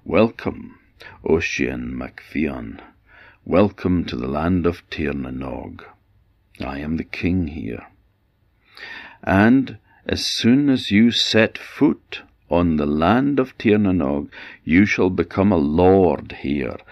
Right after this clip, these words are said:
an important man." "Well," he said, um,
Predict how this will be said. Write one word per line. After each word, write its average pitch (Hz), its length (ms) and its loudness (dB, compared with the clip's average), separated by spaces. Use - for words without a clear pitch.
an 65 160 -10
important 73 1000 -6
man." 76 580 -10
"Well," 85 360 2
he 76 200 -8
said, - 520 -10
um, 71 580 -6